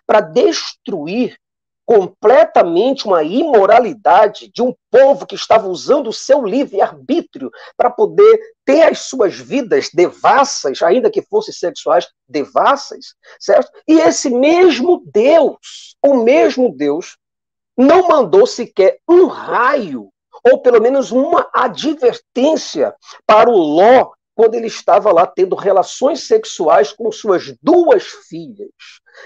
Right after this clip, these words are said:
Quer dizer, pra Deus, o ato da, da homossexualidade era um grande problema, mas transformar a mulher num tempero não é problema nenhum. Sabe? Tra-, agora, permitir, né? Permitir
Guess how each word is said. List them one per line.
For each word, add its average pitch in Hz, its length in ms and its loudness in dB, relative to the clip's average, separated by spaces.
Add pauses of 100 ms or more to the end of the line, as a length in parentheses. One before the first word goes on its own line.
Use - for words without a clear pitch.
Quer 254 100 4
dizer, 185 240 -4
pra - 160 0
Deus, 226 640 0
o 175 160 -2
ato 220 400 0
da, 147 280 0
da 143 200 0
homossexualidade 170 1400 0
era - 100 0
um 180 120 -4
grande 147 280 -6
problema, 135 540 0 (200)
mas - 340 -6
transformar 208 760 0
a - 20 4
mulher 180 300 0
num 165 140 -6
tempero 233 500 -2
não 311 140 -4
é 415 60 -6
problema 370 460 -2
nenhum. 330 520 -2 (440)
Sabe? - 320 0
Tra-, 269 180 -2
agora, 240 320 2 (400)
permitir, 294 1160 -2 (280)
né? 233 260 0 (380)
Permitir 262 920 -2